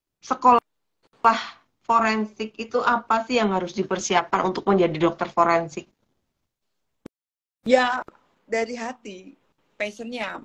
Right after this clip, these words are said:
Speaker 2: dia mau nggak?
Speaker 1: Dari hati ya?
Speaker 2: Ya, jangan ada paksaan. Misalnya diminta atasannya, karena nggak ada dokter forensik, atau biar dapat pegawai negeri, itu ya udah, dia pasti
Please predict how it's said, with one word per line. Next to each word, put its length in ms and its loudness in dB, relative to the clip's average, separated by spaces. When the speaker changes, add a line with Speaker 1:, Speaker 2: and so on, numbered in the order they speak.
Speaker 2:
dia 160 -8
mau 320 -8
nggak? 320 -16
Speaker 1:
Dari 240 2
hati 320 0
ya? 80 -2
Speaker 2:
Ya, 240 -12
jangan 400 -8
ada 160 -14
paksaan. 560 -14
Misalnya 400 -10
diminta 480 -8
atasannya, 960 -6
karena 240 -10
nggak 160 -8
ada 80 -12
dokter 160 -18
forensik, 560 -12
atau 640 -10
biar 160 -4
dapat 240 -10
pegawai 400 -4
negeri, 640 -8
itu 160 -8
ya 400 -2
udah, 560 -2
dia 160 -14
pasti 640 -18